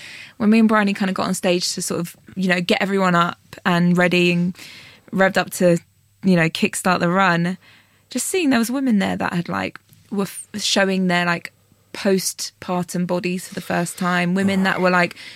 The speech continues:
showing their self-harm scars for the first time, women that had come from far up north and come on down and were like, "This is,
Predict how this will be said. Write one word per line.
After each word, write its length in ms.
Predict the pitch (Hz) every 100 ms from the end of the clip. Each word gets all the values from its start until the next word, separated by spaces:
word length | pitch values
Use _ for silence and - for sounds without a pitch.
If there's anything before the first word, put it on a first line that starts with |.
| -
showing 320 | - 190 185
their 120 | 185 180
self-harm 560 | - 180 - 269 262
scars 400 | 233 - 180 175
for 100 | -
the 80 | 175
first 340 | - 175 175 -
time, 400 | 214 208 214 208 - - - - -
women 280 | 202 226 214
that 140 | 190
had 160 | 185 -
come 360 | - 202 196
from 380 | 185 190 180 180 _ _
far 560 | - - 220 208 202
up 120 | 196
north 460 | 196 214 220 208 180
and 100 | 180
come 200 | 196 190
on 140 | 190 180
down 380 | 202 202 196
and 100 | 185
were 80 | 185
like, 300 | 180 180 180 - -
"This 160 | 220 226
is, 220 | 240 -